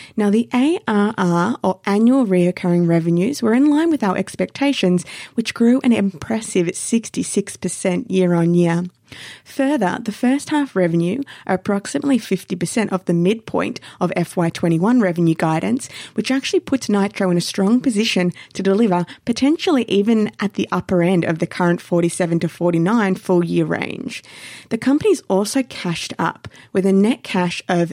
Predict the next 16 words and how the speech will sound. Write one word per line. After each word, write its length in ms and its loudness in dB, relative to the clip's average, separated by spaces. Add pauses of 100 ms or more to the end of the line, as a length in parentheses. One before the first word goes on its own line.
(180)
thirty-eight 560 -2
point 260 -4
six 320 -6
million, 480 4 (320)
which 180 -2
will 120 2
actually 300 -2
soon 320 2
drop 200 -2
to 120 -2
thirty-three 520 0
million 380 2
post 340 -4
the 80 -6
six 340 -4
million 420 2